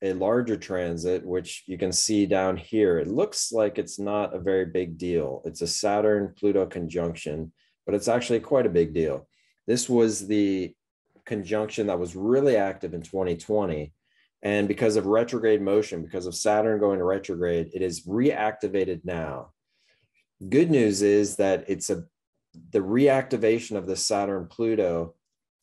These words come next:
is a brief reactivation because Saturn goes retrograde, just touches on the Saturn-Pluto conjunction again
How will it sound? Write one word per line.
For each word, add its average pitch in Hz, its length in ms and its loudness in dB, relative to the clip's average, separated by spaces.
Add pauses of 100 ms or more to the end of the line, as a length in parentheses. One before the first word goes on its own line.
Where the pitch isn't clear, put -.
(120)
is 107 440 0
a 107 120 0
brief 110 460 -2
reactivation 87 840 -4
because 92 260 -4
Saturn 110 440 2
goes 98 200 2
retrograde, 101 500 0
just 90 240 -10
touches 120 400 -4
on 107 140 2
the 101 60 -2
Saturn-Pluto 104 600 0
conjunction 101 520 -6
again 98 580 -2